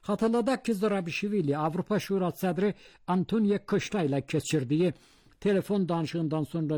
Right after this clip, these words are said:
deyib ki, böhrandan dinc şəkildə çıxmağın yeganə yolu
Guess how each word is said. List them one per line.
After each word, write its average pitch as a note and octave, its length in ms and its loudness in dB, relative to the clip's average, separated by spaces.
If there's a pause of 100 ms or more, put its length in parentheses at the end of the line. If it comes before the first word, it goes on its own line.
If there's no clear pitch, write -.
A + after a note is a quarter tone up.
deyib D#3+ 300 2
ki, G3+ 160 -2
böhrandan F3+ 800 0
dinc F3 320 4 (460)
şəkildə D3+ 540 -2
çıxmağın C#3+ 640 -2
yeganə C#3+ 520 0
yolu E3+ 360 0